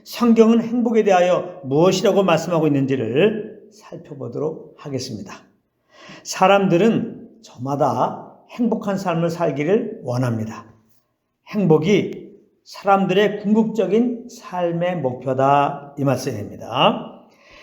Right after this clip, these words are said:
그래서 다들 행복하기 위해서 열심히 일하고 있는 것인데요.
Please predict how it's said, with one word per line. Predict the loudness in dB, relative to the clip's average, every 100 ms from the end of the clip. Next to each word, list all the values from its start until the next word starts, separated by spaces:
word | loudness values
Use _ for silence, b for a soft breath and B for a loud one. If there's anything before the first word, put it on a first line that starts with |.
| B
그래서 | -4 2 2 2 0
다들 | -6 -6 -2 4 4 4 -6 -14 -18 -18
행복하기 | -4 -2 0 0 -2 0 2
위해서 | 2 2 -2 0 0 -4 -14 -20 _ -20
열심히 | -18 -18 -20 -18 -8 0 2 0 -4 -14 -6
일하고 | 0 2 2
있는 | 0
것인데요. | -2 -4 -8 -10 -12 -4 2 2 2 -8 -16 -20